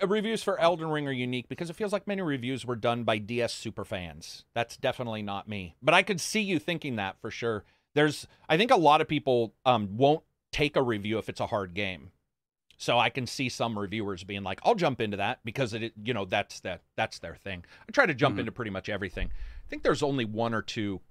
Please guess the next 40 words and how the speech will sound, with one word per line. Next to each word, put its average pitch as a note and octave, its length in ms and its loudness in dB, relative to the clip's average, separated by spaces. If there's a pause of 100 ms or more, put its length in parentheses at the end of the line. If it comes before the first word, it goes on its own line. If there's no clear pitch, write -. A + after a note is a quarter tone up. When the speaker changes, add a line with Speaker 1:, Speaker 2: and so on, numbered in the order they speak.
(140)
Speaker 1:
companies F#2+ 440 -6
I G2 40 -4
won't F#2 220 -8
jump F#2+ 240 -6
into. F#2+ 180 -8
Gaming F3 340 4
Addict, F3+ 520 6 (840)
Iron B2+ 240 6
Lord A#2+ 240 2
support. - 920 -4
Hit B2+ 200 -4
that A#2+ 180 2
like A2 240 0
button. F2 360 -8 (520)
Two A#2+ 140 -6
dollar A#2 240 0
super F#2+ 180 0
Speaker 2:
Addict, F#2+ 180 0
Speaker 1:
chat. G2+ 220 0
What's A#2 160 -8
up, A#2+ 120 0
Speaker 2:
my G#2 80 2
Speaker 1:
Addict? G#2 120 0 (100)
Speaker 2:
brother. F2+ 200 -2 (840)
Speaker 1:
Addict's A#2 300 0
just - 240 -6 (160)
continually C3 480 -4
chomping A#2 340 -4
at A2+ 80 -2
the A#2+ 60 -10
bit A2 240 -4
for B2+ 80 -8
me A2+ 140 -6
to G2 80 -12
play A2+ 180 -6
Back G2+ 260 -4
for - 80 -16
Blood G#2 260 -6
with G#2+ 120 -12
him, B2+ 140 -12